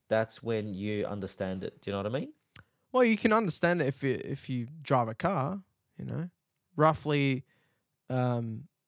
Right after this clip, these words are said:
Speaker 2: as much power as the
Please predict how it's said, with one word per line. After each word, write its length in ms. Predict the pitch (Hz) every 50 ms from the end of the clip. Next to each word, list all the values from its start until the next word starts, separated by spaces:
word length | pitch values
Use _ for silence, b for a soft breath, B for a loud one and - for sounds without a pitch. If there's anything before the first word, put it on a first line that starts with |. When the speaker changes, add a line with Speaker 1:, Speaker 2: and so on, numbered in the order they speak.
| _ _ _ _ _ _ _ _ _ _ _ _ _ _ _ _ _ _ _ _ _ -
Speaker 2:
as 160 | 139 135 -
much 240 | 135 147 147 - -
power 340 | - 165 143 139 139 139 135
as 220 | 120 131 127 117 120
the 360 | 127 131 123 123 123 117